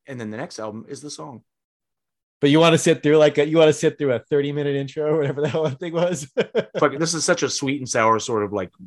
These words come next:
Speaker 1: mixed bag review right, right here. 'Cause one, I just am disappointed, and the other one I love so much. So it's kinda strange.
Speaker 2: Well, you,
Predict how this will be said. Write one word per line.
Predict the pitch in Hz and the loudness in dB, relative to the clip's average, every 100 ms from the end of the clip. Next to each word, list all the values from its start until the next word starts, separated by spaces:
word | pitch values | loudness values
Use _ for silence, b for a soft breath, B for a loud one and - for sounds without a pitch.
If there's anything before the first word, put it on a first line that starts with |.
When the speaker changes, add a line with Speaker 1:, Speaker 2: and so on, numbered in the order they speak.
| _ 101 | _ -18
Speaker 1:
mixed | 110 117 - 110 | -6 -6 -4 0
bag | 107 98 | 0 0
review | 98 90 101 101 90 | -4 -4 -4 -4 -6
right, | 95 87 | -8 -6
right | 98 90 | -8 -8
here. | 92 | -10
'Cause | 95 87 | -10 -12
one, | 104 120 131 | -4 -2 -2
I | 107 101 | -4 -6
just | 90 - - _ b b b b _ | -6 -14 -16 _ b b b b _
am | 104 101 | -12 -8
disappointed, | 117 - 127 120 113 | -6 -8 -4 -4 -2
and | 101 | -2
the | |
other | 110 107 | -2 -2
one | 98 | -4
I | 95 | -6
love | 95 101 98 | -6 -8 -6
so | 113 | -6
much. | 98 101 - - | -4 -6 -8 -10
So | 92 90 | -8 -8
it's | 87 | -10
kinda | 110 92 | -12 -12
strange. | - 98 95 - _ _ _ _ _ _ _ _ - | -10 -10 -10 -14 _ _ _ _ _ _ _ _ -18
Speaker 2:
Well, | 190 | -18
you, | 190 | -18